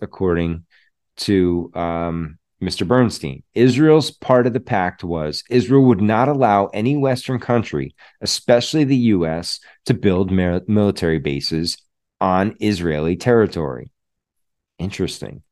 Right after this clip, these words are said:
One of the few places U S doesn't have military bases in the world. Israel would allow an official Communist Party to function freely in Israel. Israel would not make any agreement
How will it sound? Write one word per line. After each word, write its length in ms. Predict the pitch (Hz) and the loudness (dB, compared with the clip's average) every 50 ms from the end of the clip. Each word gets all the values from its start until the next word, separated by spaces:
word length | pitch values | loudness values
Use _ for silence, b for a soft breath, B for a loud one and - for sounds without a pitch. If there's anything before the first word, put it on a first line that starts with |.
| _ _ _ _ | _ _ _ _
One 180 | - 87 90 85 | -8 -6 -4 -4
of 60 | 82 | -4
the 40 | 82 | -4
few 380 | 80 - - - 117 131 123 127 | -6 -8 -4 2 4 4 4 4
places 580 | - 95 87 82 76 - 78 73 67 67 - | 2 0 -2 -2 -2 -6 -8 -10 -10 -10 -8
U 180 | 80 80 78 76 | -6 -6 -4 -4
S 260 | 73 65 - - - _ | -4 -6 -8 -10 -14 _
doesn't 300 | - 90 80 69 82 80 | -6 -4 -4 -4 -4 -6
have 140 | 76 76 73 | -6 -6 -4
military 460 | 73 73 71 71 67 - - 73 71 | -4 -6 -6 -8 -8 -8 -8 -8 -6
bases 420 | 67 73 69 65 - - - 62 65 | -6 -6 -8 -8 -8 -12 -14 -12 -10
in 100 | 69 65 | -10 -10
the 80 | 67 | -10
world. 400 | 65 69 71 69 62 58 - _ _ _ _ _ _ _ _ _ _ _ _ _ _ | -10 -10 -10 -12 -12 -14 -16 _ _ _ _ _ _ _ _ _ _ _ _ _ _
Israel 380 | - 127 123 95 127 156 156 151 | 4 4 4 6 6 6 6 6
would 160 | 143 147 143 | 6 6 6
allow 480 | 147 139 127 104 95 92 90 90 95 | 6 6 4 4 2 2 0 0 0
an 160 | 90 101 101 98 | -2 -2 -4 -4
official 680 | 85 - - - 107 98 - - 110 110 113 113 - - | -4 -2 0 0 2 2 2 2 2 2 2 0 -4 -10
Communist 580 | - - 101 98 95 95 95 95 101 - - - | -6 -4 -2 0 0 0 0 0 -2 -4 -4 -4
Party 300 | - 98 95 90 90 80 | -2 0 0 0 0 -2
to 100 | 76 92 | -4 -6
function 580 | - _ - 123 120 110 - - - 90 90 | -6 _ 0 0 0 0 -2 -4 -6 -6 -6
freely 440 | 87 - - 95 90 87 90 90 90 | -6 -4 -2 0 0 2 2 0 0
in 80 | 90 92 | 0 0
Israel. 500 | 98 98 78 71 69 69 - - - _ _ _ _ _ b b b b b b b | -2 -2 -4 -4 -8 -8 -10 -12 -16 _ _ _ _ _ b b b b b b b
Israel 440 | - 113 110 95 87 104 110 113 113 | 0 0 2 2 2 4 4 4 4
would 160 | 110 107 90 | 4 2 2
not 420 | 101 98 98 95 101 110 - - - | 0 2 2 2 2 0 -2 -4 -2
make 300 | 117 107 110 - - - | -2 -2 -2 -2 -4 -4
any 320 | 104 107 101 104 104 110 | -2 0 0 2 2 2
agreement 680 | 110 107 95 107 113 113 107 98 90 85 87 85 - | 2 2 2 2 2 2 2 0 0 -2 -4 -6 -10